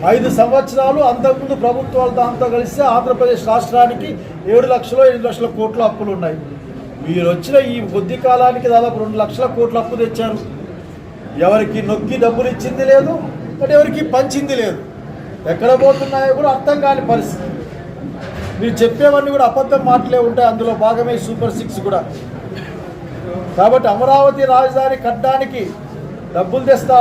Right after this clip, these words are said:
డబ్బులు తెస్తా అని అప్పు తెచ్చారు. ఆ అప్పు కూడా వడ్డీ ఎక్కువ ఉంది. అప్పుడే మనం, మన తలా ఇంత పని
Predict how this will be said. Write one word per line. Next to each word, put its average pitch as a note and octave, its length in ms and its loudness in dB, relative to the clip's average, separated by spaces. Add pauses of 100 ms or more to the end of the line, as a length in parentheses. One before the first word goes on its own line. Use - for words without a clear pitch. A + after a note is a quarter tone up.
డబ్బులు A#3+ 340 -2
తెస్తా A#3+ 240 0
అని A#3+ 120 2
అప్పు G#3+ 200 -2
తెచ్చారు. A3 420 -2 (1200)
ఆ F3+ 40 8 (120)
అప్పు - 240 -6
కూడా D4 140 4 (100)
వడ్డీ A#3 300 2
ఎక్కువ C#4+ 280 -2
ఉంది. B3+ 160 -2 (1600)
అప్పుడే G3+ 280 4
మనం, B3 160 2 (180)
మన A3 180 2
తలా A3+ 120 4 (140)
ఇంత A#3 140 -2 (100)
పని A3 120 0